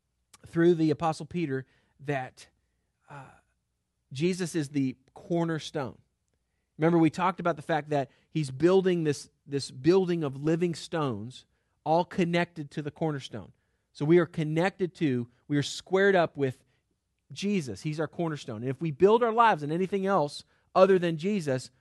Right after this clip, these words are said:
we're building in the wrong place. We need to connect our lives to Jesus, build, and the church needs to be built off of Christ. He's got to be the center. He is the head of which we are the body, okay? He is the groom of which we are the bride.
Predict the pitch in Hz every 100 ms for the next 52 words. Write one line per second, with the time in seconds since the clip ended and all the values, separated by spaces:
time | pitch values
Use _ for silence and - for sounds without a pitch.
0 | _ 151 156 156 185 175 160 151 156 151
1 | - 196 214 151 156 143 165 170 180 196
2 | 185 185 160 147 135 135 _ _ 131 185
3 | 208 180 165 - _ - 156 143 143 -
4 | 233 254 - 170 156 151 156 131 180 208
5 | - 165 175 185 131 131 156 _ - 262
6 | 123 - 190 - 185 190 170 170 156 -
7 | 220 190 - _ _ _ _ _ 175 196
8 | 160 175 160 196 170 170 - - 147 165
9 | - 175 180 175 165 165 190 151 - _
10 | _ _ 143 151 - _ 170 170 165 185
11 | 190 175 147 151 147 151 165 160 190 190
12 | 147